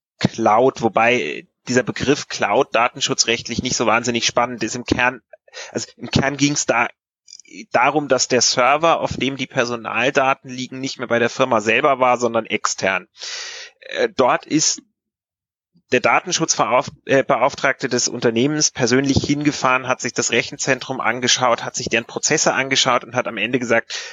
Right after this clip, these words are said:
„Ja, ich hab's gese-, ich hab's gesehen und kann sehen, dass die einen vernünftigen Prozess haben, um mit all dem umzugehen.“ Das ist jetzt natürlich ein Extrembeispiel, aber ich muss mich schon auch vergewissern,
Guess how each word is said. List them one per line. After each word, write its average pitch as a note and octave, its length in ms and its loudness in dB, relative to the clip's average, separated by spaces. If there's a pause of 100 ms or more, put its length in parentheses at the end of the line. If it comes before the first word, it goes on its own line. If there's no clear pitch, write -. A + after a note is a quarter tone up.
(200)
„Ja, G#2+ 600 2 (840)
ich - 180 -2
hab's - 220 0
gese-, A2 220 -4
ich - 220 -6
hab's B2 160 -2
gesehen C3 520 2
und C#3+ 160 -10
kann D3+ 240 0
sehen, C#3+ 320 2
dass C#3+ 180 0
die D3 180 0
einen C3+ 200 -2
vernünftigen D3 560 0
Prozess - 420 0
haben, C#3 160 0
um B2 140 -10
mit B2 100 -4
all A#2 220 2
dem B2 160 2
umzugehen.“ G2 640 -4 (580)
Das C3 120 2
ist D#3 80 4
jetzt - 80 -4
natürlich C#3+ 240 2
ein C3+ 60 -6
Extrembeispiel, E3+ 1000 0
aber C#3 300 2 (360)
ich - 160 -8
muss D3 280 0
mich D#3+ 140 -2
schon D#3+ 220 0
auch D3+ 240 0
vergewissern, D3+ 800 0